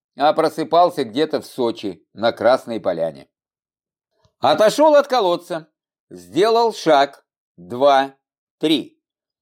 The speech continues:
Чувствую, что-то не то. Меня накрывает, будто я сейчас не воды напился, а хорошую порцию снова принял. "Андрюх,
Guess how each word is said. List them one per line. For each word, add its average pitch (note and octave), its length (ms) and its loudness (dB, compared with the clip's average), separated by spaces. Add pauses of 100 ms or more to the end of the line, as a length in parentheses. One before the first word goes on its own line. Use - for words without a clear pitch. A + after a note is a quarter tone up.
(280)
Чувствую, C#4 680 0
что-то F#3+ 380 0
не F3+ 140 -6
то. G#2 360 -4 (160)
Меня C#3 560 0
накрывает, B2 640 0 (200)
будто E3+ 340 -2
я E3 220 2
сейчас E3 540 -2
не C#3+ 220 -4
воды D3+ 340 2
напился, A#2 640 -6 (240)
а C#3+ 180 0
хорошую D3+ 600 0
порцию G3 640 -2
снова C3+ 400 -6
принял. G#2+ 440 -10 (340)
"Андрюх, D#3 840 2